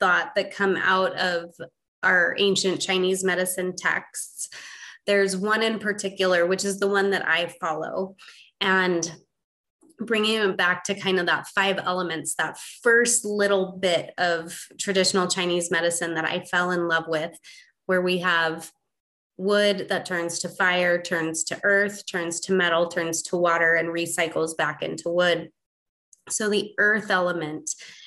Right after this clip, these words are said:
is our digestive system, according to Chinese medicine. And if you support the earth, everything else will be supported as well.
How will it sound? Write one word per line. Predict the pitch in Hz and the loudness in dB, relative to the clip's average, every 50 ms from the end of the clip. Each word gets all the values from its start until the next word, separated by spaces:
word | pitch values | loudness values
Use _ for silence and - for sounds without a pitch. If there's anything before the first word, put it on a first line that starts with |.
| - _ - | -20 _ -2
is | - 208 202 208 202 208 | 0 2 4 4 2 2
our | - - 196 190 | 2 2 2 2
digestive | 190 190 185 185 180 180 160 170 165 - - 175 170 170 | 2 2 0 0 0 0 0 0 0 -2 -2 -2 -2 -2
system, | - - 175 165 165 - - 160 - - 151 151 - | -2 -2 -2 -2 -2 -2 -4 -4 -4 -4 -4 -4 -6
according | 180 170 - - 190 175 175 175 170 180 185 | -6 -8 -4 -2 -2 0 0 2 2 0 0
to | 185 190 | -2 -2
Chinese | 185 - - 170 160 156 160 160 165 - - | -4 -2 -2 -2 -2 -2 -2 -4 -4 -4 -2
medicine. | 175 165 170 175 175 - - - - - 180 - - - - - - - _ - | -2 0 0 0 0 0 -2 -4 -4 -4 -8 -10 -12 -16 -20 -20 -20 -20 _ -4
And | - 196 196 | 0 2 2
if | 185 185 208 | 2 2 0
you | 202 196 | 0 0
support | 196 - - 196 185 - - - - 202 208 220 208 - - - | 2 0 -2 -2 -4 -8 -8 -4 0 0 2 2 0 -2 -4 -4
the | 202 - - - | -4 -4 -2 0
earth, | - 208 226 220 190 160 156 170 190 190 190 - - - - _ _ _ _ _ _ _ _ - | 2 4 6 6 6 4 4 2 0 -2 -6 -12 -16 -18 -20 _ _ _ _ _ _ _ _ -2
everything | 208 202 202 202 202 208 226 220 233 226 220 214 - 214 202 196 - - - - | 0 2 2 2 0 -2 -4 -2 -2 -2 -2 -2 0 2 4 4 2 2 0 0
else | 190 190 185 175 160 - - - - - - - - - - _ _ _ _ _ _ _ _ _ _ - | 2 2 2 2 0 -2 -6 -8 -6 -4 -4 -4 -6 -8 -12 _ _ _ _ _ _ _ _ _ _ -2
will | 185 190 180 175 | 0 0 2 4
be | 196 190 | 4 4
supported | 185 - - 190 - - - 190 180 175 170 165 | 4 4 2 0 0 0 0 2 2 2 2 0
as | 165 165 170 - 175 | 0 -2 -4 -4 -2
well. | 175 190 196 165 156 - - - 196 - | 0 0 0 0 0 -2 -4 -8 -10 -12